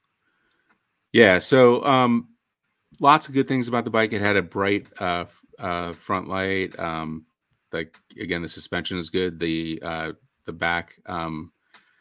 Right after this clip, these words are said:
rack is very solid. Um, loud bell. Uh, just all-around solid bike, but, um, you know, a few things that I think they could work on for version two. And, and Van, Van Powers, um,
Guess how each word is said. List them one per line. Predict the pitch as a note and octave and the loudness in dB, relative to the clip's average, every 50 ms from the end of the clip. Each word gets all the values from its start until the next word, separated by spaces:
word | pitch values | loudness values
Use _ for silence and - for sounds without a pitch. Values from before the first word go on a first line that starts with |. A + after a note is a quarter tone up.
| _ _ _ _ _ | _ _ _ _ _
rack | - F2+ F2+ F2 F2+ - F2 | 2 4 4 4 4 2 -2
is | E2 D#2+ D#2+ D#2+ | -4 -4 -6 -6
very | E2+ F2 F2 F2 E2+ E2 | -4 0 2 2 2 0
solid. | - - F2 E2+ E2+ E2+ F2 E2+ E2+ E2 D#2+ - - _ _ - | 0 -2 -2 0 0 -2 -2 -4 -4 -6 -8 -14 -20 _ _ -12
Um, | - D#2 D#2+ D#2+ D#2 D#2 D#2+ D#2 _ _ _ _ _ _ _ _ _ _ - | -10 -8 -8 -8 -8 -10 -12 -14 _ _ _ _ _ _ _ _ _ _ -10
loud | E2+ E2 E2 E2+ E2+ E2 D#2+ | -6 -4 -4 -4 -4 -6 -6
bell. | E2 D#2+ E2 E2+ E2 E2 E2 _ _ _ _ _ _ _ _ _ _ _ _ - | -6 -4 -2 -4 -4 -6 -8 _ _ _ _ _ _ _ _ _ _ _ _ -12
Uh, | - F#2 E2 E2 E2 E2 E2 D#2+ D#2+ _ _ _ | -10 -8 -8 -8 -8 -8 -10 -10 -14 _ _ _
just | - A#2+ - - - - - - - - - _ _ _ _ _ - | -10 -10 -10 -10 -14 -20 -20 -20 -20 -20 -20 _ _ _ _ _ -2
all-around | A2 A#2 A#2+ A#2 A2+ G#2+ G#2 | 0 2 2 2 2 2 0
solid | G2+ - G#2 G2+ G2 G2 F#2 | -2 -2 -2 -2 -2 -2 -4
bike, | G2 F#2+ G2 G#2+ A2 - - | -4 -4 -4 -4 -6 -6 -4
but, | E2+ E2 D#2+ E2 - _ _ - | -2 -2 -2 -4 -6 _ _ -12
um, | G2 F2 E2 E2 D#2+ D#2 D#2 D#2+ _ _ - | -10 -8 -8 -8 -8 -10 -12 -14 _ _ -8
you | G#2+ G#2+ | -6 -4
know, | F2+ E2+ | -4 -4
a | E2 | -6
few | - - G#2 F#2+ | -6 -6 -6 -6
things | - F#2 F2+ F2+ E2 - | -4 -6 -8 -8 -6 -6
that | E2 E2 | -6 -4
I | E2 D#2+ | -4 -6
think | D2+ - D#2+ D#2 - _ _ _ _ _ _ _ _ _ _ _ _ _ _ - | -6 -8 -10 -12 -12 _ _ _ _ _ _ _ _ _ _ _ _ _ _ -2
they | F2+ E2+ | -2 -2
could | E2 - E2 | 0 -2 -4
work | D#2+ D#2+ D#2+ D#2 - | -4 -4 -6 -6 -8
on | D#2+ D#2 D#2 D2+ | -8 -8 -8 -8
for | - - D#2+ D#2 D#2 D#2 D2+ | -8 -6 -6 -4 -4 -4 -6
version | D2 E2+ E2 D#2 D#2 - D#2+ D2 | -6 -4 -6 -6 -6 -8 -12 -10
two. | - - D#2+ F2 | -6 -4 -2 0
And, | G#2+ A2+ A2+ - | 0 -2 -2 -4
and | A2+ G#2 G2 | -4 -4 0
Van, | F#2+ G#2+ A2+ A#2+ - - | 2 2 2 2 0 -2
Van | G2+ A#2 A2+ G#2+ G2+ | -2 -2 -2 -2 -2
Powers, | - G#2 G2 G2 F#2+ F#2+ F#2+ F2+ - - - | 0 0 2 2 4 2 2 0 -2 -6 -6
um, | - F#2+ F2+ E2+ E2+ E2+ E2 D#2 D#2 - | -4 -2 -2 0 0 -2 -4 -6 -8 -12